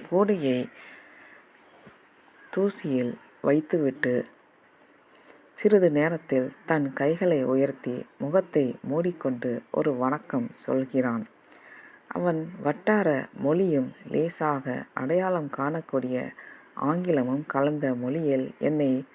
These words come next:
என்னிடம் உரையாற்றுகிறான். வட்டார மொழி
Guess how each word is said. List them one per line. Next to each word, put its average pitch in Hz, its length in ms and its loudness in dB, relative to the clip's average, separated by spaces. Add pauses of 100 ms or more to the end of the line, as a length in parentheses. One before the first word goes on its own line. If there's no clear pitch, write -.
(640)
என்னிடம் 135 520 0 (180)
உரையாற்றுகிறான். 151 880 0 (520)
வட்டார 208 420 0
மொழி 135 280 0